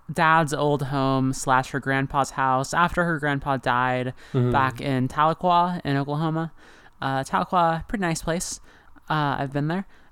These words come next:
Speaker 1: Uh, and it's, uh, just a very, like, uh, <sighs> I guess, like, evocative scene of, like, a specific,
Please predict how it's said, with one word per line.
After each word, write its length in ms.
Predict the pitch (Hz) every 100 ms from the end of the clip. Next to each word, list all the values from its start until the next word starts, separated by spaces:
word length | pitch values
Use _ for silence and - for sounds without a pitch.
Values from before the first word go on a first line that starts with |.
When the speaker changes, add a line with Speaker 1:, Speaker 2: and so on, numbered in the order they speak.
| -
Speaker 1:
Uh, 420 | 147 147 139 131 - -
and 680 | 151 151 143 135 135 127 - - _ _ _ _ _ - -
it's, 460 | 165 170 - - -
uh, 160 | 170 165
just 180 | 156 -
a 40 |
very, 440 | 160 165 175 170 160
like, 460 | 160 151 135 - - _ - _ - - _ _
uh, 140 | 165 165 - 147
<sighs> 200 | - -
I 80 | 170
guess, 240 | 180 -
like, 200 | 160 143
evocative 680 | 156 135 131 131 160 147 131
scene 420 | - 135 131 139
of, 220 | 143 143
like, 180 | 135 135
a 60 | 135
specific, 640 | - - - 143 139 -